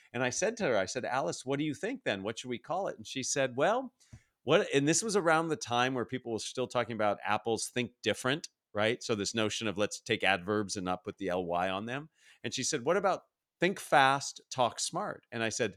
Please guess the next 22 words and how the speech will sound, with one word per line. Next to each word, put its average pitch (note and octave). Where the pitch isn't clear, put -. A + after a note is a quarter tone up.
"Sold. G#2
That's G2
perfect." -
So A2
it C#3+
was C3
with C#3
the C3
help D#3+
of, A#2
she's B2+
an, B2
she's, A2
uh, A2
an A2
amazing G#2
person E2+
and F#2
a F2
great E2+
writer. D#2
So E2